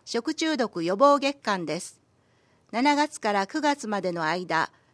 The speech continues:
食中毒が発生しやすい条件となる日には、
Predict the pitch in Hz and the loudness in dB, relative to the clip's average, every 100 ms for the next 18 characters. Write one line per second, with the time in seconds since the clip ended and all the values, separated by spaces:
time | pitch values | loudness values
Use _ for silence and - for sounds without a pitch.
0 | - 233 240 302 311 285 226 214 175 165 | -8 -6 -4 -2 -2 0 -2 -2 -4 -4
1 | 190 190 - 277 277 254 277 277 285 202 | -4 -6 -2 -2 0 0 -2 -2 -4 -2
2 | 220 233 254 247 196 185 202 196 196 190 | 0 0 -2 -4 -4 -2 -2 -4 -8 -8
3 | 160 156 | -4 -4